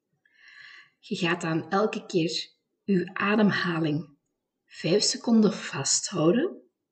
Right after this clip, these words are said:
Dan ga je uitblazen.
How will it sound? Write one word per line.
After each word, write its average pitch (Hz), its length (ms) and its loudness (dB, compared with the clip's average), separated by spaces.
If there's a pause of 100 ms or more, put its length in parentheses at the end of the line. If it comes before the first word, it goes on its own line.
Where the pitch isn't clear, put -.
(800)
Dan 175 160 -4
ga 165 160 -2
je - 280 -8
uitblazen. 202 1200 0